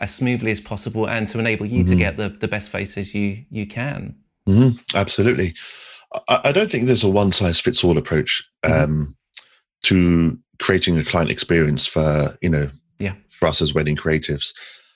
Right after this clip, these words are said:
Speaker 2: Um, I, I know people that are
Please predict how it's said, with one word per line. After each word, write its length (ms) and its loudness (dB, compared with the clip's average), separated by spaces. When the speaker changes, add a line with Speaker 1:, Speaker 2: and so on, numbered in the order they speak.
Speaker 2:
Um, 420 2
I, 100 4
I 20 4
know 140 4
people 480 2
that 360 0
are 440 2